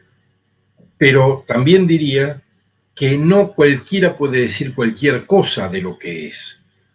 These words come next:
Es decir, eh, Cambiemos no podría decir que es peronismo y por eso ser peronismo.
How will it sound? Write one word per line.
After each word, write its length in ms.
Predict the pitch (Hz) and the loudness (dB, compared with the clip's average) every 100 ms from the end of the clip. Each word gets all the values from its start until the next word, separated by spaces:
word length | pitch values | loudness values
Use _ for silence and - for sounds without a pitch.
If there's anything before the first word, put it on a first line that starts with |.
| _ _ _ | _ _ _
Es 140 | 113 95 | -8 -4
decir, 520 | 113 - 147 165 165 _ _ _ - | -4 -2 0 0 -4 _ _ _ -14
eh, 240 | 110 110 - | -6 -6 -4
Cambiemos 540 | 127 131 151 208 185 | -2 0 2 2 4
no 160 | 151 151 | 2 0
podría 440 | 135 151 208 185 | 0 0 2 2
decir 440 | 113 104 - 117 113 | 2 0 -2 -4 -2
que 140 | 131 | -4
es 100 | 120 | -4
peronismo 540 | - 110 123 147 135 123 | -6 -6 -4 -4 -4 -6
y 40 | |
por 160 | 107 113 | -6 -6
eso 160 | 110 | -6
ser 220 | 110 110 | -8 -10
peronismo. 580 | 101 98 95 95 - _ | -8 -8 -8 -10 -16 _